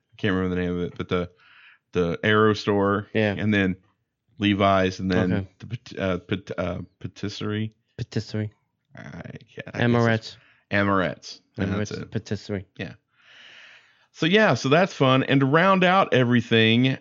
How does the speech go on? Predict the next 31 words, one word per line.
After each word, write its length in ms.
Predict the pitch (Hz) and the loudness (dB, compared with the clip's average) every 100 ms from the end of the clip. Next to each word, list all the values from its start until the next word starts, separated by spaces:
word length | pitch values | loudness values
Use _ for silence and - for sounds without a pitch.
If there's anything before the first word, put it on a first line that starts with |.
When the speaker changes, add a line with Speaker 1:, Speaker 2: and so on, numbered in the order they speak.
| - | -2
Speaker 1:
uh, 680 | 117 113 110 101 98 87 - - - | 2 4 4 4 4 2 0 -6 -16
holiday 480 | - 147 175 175 170 | -2 2 2 2 0
fun 460 | - 156 160 180 175 - | 2 2 2 2 0 0
at 420 | 120 117 - - - 131 - | 2 0 -2 -10 -16 -20 -12
the 180 | 107 120 | -4 0
resort 440 | 120 110 143 - | 0 0 0 0
hotels, 640 | 120 98 104 87 85 85 | -2 -2 -2 -4 -4 -4
which 280 | 123 127 - | 0 0 0
Speaker 2:
Ooh. 220 | 98 104 | -6 -2
Speaker 1:
honestly, 800 | 113 147 175 113 101 90 87 85 - _ _ _ _ | 2 2 2 0 -2 -2 -2 -4 -8 _ _ _ _
for 140 | - | -10
Tony 320 | 98 127 139 113 | -2 0 2 2
and 80 | |
I, 120 | 95 90 | 2 -2
I 40 | |
think 360 | - 101 98 - | -2 -2 -4 -2
probably 300 | 113 113 104 | 0 2 2
Speaker 2:
Yeah. 120 | 92 | 0
Speaker 1:
for 120 | - | -2
the 60 | 95 | -2
most 260 | 98 95 | -2 -2
part, 160 | 95 78 | -4 -2
this 140 | 101 110 | -2 -4
is 140 | 95 | -2
our 120 | 98 | -2
go-to 440 | 95 98 95 - 98 | 0 -2 -2 -2 -4
thing 180 | 98 | -2
because 260 | 98 92 95 | -2 -4 -6
it's 140 | 98 | -6
more 180 | 90 87 | -6 -6
fun. 340 | - 90 95 | -4 -2 -2